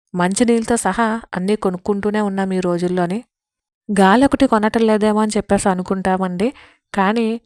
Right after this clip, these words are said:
కరోనా టైంలో ఆక్సిజన్ కూడా కొనాల్సి వచ్చింది. కాబట్టి డబ్బులు ఉన్నప్పుడు, వచ్చినప్పుడు కనీసం మన వంతు సహాయంగా మనం మనకొచ్చినటువంటి డబ్బుని కనీసం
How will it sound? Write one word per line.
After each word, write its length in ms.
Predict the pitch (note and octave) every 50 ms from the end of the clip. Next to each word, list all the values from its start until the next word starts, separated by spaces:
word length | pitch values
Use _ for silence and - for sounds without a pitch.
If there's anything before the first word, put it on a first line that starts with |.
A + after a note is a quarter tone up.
| _ _ _ _ _ _ _
కరోనా 360 | - A3 G#3 A3 B3 C#4+ C#4+
టైంలో 400 | C#4 - C4 B3+ B3 A#3 G#3 G3 G#3 G#3+ - - - _ - E3+
ఆక్సిజన్ 480 | E3+ E3+ E3+ - - F#3 G3 G3+ G3
కూడా 220 | F#3+ F#3+ F3+ G3+ A3
కొనాల్సి 420 | - G3+ F3+ F3 F3 F3+ - -
వచ్చింది. 420 | F3 E3+ - - - F3 E3+ E3+ G3+ B3 - _ _ _ _ _ _ -
కాబట్టి 500 | G3 F3 F3+ F#3+ A3 - _ - A3+ G#3 G#3+ A3 - _ _ _ - - - _ _ -
డబ్బులు 400 | F3+ F3 F3 F3 A3 A#3 B3 A#3+ A#3+ -
ఉన్నప్పుడు, 520 | F#3+ F#3 G3 G#3+ A3+ A3 - G#3+ G3 G3 G3+ - - _ -
వచ్చినప్పుడు 680 | F#3 F3+ F3+ - - B3+ B3+ A#3+ - - G#3+ F#3+ G3+ G3 F#3+ - - _ _ _ _ _ _ _ _ _ _ _ _ _ _ _ _
కనీసం 440 | - B3 A#3 A#3 C#4 D#4 - - C4 A3+
మన 160 | A3 G#3+ A3 A3
వంతు 260 | G#3 G3+ G3+ G3+ C4 B3+
సహాయంగా 640 | - A#3+ G3 G#3 G#3+ G#3+ G#3 G3+ G3 F#3+ G3 F#3+ F#3+ - - _ _ _ _ _ _ _ -
మనం 260 | G#3+ A3 A3+ G#3+ G3+ G3+ G3+ G#3 - _ _ _ - - -
మనకొచ్చినటువంటి 960 | G3 A3 A#3 B3 - A3 F#3+ - - B3 C4 C4 C4 A#3+ A#3+ A3+ G#3+ - G#3 G3 G3 G3+ - _ -
డబ్బుని 420 | F#3+ F3+ E3+ E3+ F3+ G#3+ G#3+ G3+ G3 G3+ - - - - _ _ _ _
కనీసం 460 | - F3 F#3 G#3+ B3+ C4+ - D4+ C4